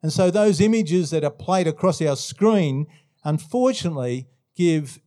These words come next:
our community an image of Christians that is all about what we don't stand for rather than what we do.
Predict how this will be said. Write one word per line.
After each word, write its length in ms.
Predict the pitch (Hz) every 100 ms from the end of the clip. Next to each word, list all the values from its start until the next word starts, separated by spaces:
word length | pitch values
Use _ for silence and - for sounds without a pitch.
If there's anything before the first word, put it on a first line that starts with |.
| -
our 260 | 143 139
community 920 | 131 - 156 156 208 285 175 110 110 143
an 140 | 143
image 400 | 180 208 185 135
of 180 | 135 -
Christians 640 | - 175 - 139 117 117
that 140 | 139
is 160 | 127 127
all 240 | 170 165
about 300 | 156 143 131
what 200 | 135 -
we 120 | 123 110
don't 400 | 107 160 160 196
stand 440 | - 135 117 107
for 360 | 120 107 107 - _ _ _ _ _ -
rather 280 | 131 123 120
than 80 |
what 140 | 117 127
we 120 | 110
do. 320 | 104 120 101